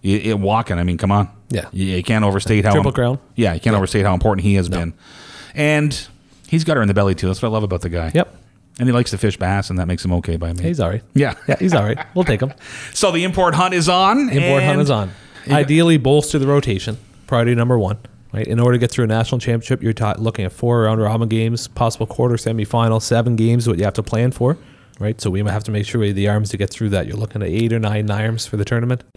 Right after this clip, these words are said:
Speaker 1: So you go two Canadians or what?
Speaker 2: That'd be great.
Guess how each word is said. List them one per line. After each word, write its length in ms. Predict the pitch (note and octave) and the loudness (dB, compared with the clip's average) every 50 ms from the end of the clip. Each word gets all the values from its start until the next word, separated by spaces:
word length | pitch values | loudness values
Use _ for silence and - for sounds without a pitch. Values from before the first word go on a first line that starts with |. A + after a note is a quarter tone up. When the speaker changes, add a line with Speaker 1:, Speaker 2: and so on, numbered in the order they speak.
| - _ | -20 _
Speaker 1:
So 160 | - - - D3 | -6 -2 2 2
you 80 | C3+ | 4
go 140 | C3 C3+ C3+ | 4 4 2
two 200 | C3 - E3 G3 | 2 2 2 2
Canadians 460 | F#3+ G#3 G#3 G3+ G#3+ B3+ D4 D#4 B3 A3 | 2 2 2 2 2 2 0 0 2 2
or 320 | D#3+ C#3 B2+ A#2+ A#2 A#2 | 4 4 4 4 4 2
what? 360 | A#2 A2+ C3+ B2+ F#2 - - - | 2 2 2 2 0 -2 -6 -8
Speaker 2:
That'd 180 | - B2 D3+ E3+ | -4 -2 0 0
be 80 | D3+ A2 | 0 0
great. 300 | A2+ B2 G#2 F2 - | 0 0 -2 -2 -4